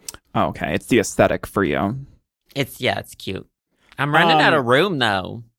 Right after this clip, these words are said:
Speaker 1: Girl, you need more shelves. Go to ikea. That's what I did.
Speaker 2: Well, I'm afraid to store them. So I, right now I have them all, like, in boxes, you know, stored somewhere. And I, I like to open 'em. I like to lay 'em out. I like to look at 'em and then put 'em back in the boxes.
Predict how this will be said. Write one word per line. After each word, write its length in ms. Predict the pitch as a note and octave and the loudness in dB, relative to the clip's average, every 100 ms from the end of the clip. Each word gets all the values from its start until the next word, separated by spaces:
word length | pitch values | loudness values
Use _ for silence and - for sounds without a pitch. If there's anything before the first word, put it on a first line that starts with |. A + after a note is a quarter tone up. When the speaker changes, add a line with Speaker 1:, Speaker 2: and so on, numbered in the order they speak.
| _ _ - | _ _ -8
Speaker 1:
Girl, 240 | D#3 F#3+ | -2 0
you 80 | D3 | 2
need 140 | D#3+ F#3 | 2 2
more 120 | D3 | 2
shelves. 520 | - D#3+ G#3 A#2+ F#2+ | 0 0 0 -2 0
Go 100 | F#3 | 2
to 80 | G3+ | 2
ikea. 600 | F#3+ F#3 A#3 C4 E3+ G2+ | 0 -2 -2 0 0 0
That's 160 | A#2+ - | -4 2
what 60 | |
I 100 | A2+ | 4
did. 420 | A#2 F#2 G2+ B2+ - _ _ _ - | 4 0 -2 -6 -10 _ _ _ -4
Speaker 2:
Well, 200 | E3 E3+ - | 0 2 2
I'm 180 | F3+ | 0
afraid 800 | E3 D#3+ - D#3+ E3+ F#3+ C4+ B4 - | -2 -4 -8 -2 0 2 -2 -4 -6
to 120 | F#3+ | -6
store 600 | F3 - E3+ D#3+ D#3+ E3 | -6 -8 -4 0 0 0
them. 580 | D3 C#3+ B2+ B2 B2 B2 _ _ _ _ | 0 0 0 -2 -4 -6 _ _ _ _
So 180 | - E3+ | -2 2
I, 120 | D#3+ | 2
right 220 | D#3+ E3+ | 2 0
now 160 | E3+ G3 | 2 2
I 40 | F#3+ | 2
have 160 | F3 | 2
them 180 | D3+ C#3+ | 0 0
all, 180 | C3 C3 | 2 2
like, 260 | B2 A2 - | 0 -2 -2
in 220 | B2+ B2 | -2 0
boxes, 1000 | A#2 A2 G#2+ - B2 A2 A2 G#2 - - _ _ _ _ | 2 2 0 -6 -2 -2 -2 -6 -12 -20 _ _ _ _
you 180 | B2 B2+ | -4 -2
know, 160 | G#2+ | -2
stored 480 | G#2 - C#3 B2+ B2 | -4 -6 0 2 2
somewhere. 300 | - A#2 A2+ | 0 -2 0
And 100 | A2 | 0
I, 100 | A2+ F2+ | 0 0
I 120 | C3 | 0
like 220 | B2+ B2 | 2 -2
to 100 | A2+ | -4
open 280 | B2+ B2+ D3 | -6 -4 -4
'em. 120 | C#3+ | -2
I 60 | A#2+ | 0
like 180 | A2+ A2+ | -2 -2
to 100 | A2+ | -2
lay 200 | A2 A#2+ | 0 0
'em 120 | A2+ | 0
out. 220 | G#2+ - | -2 -2
I 80 | G2+ | -2
like 180 | G#2+ G#2 | -2 -4
to 80 | G#2 | -4
look 240 | A2 A#2 | -4 -2
at 140 | G2+ F#2 | -4 -2
'em 180 | F#2+ F#2 | -4 -6
and 120 | G#2 | -4
then 60 | G#2 | -4
put 160 | A#2+ A#2 | -2 -2
'em 80 | |
back 220 | G2+ G#2 C#3 | 0 -2 -2
in 120 | C#3 | -4
the 80 | G#2+ | -2
boxes. 580 | F#2 F#2 - - - | -4 -4 -12 -16 -16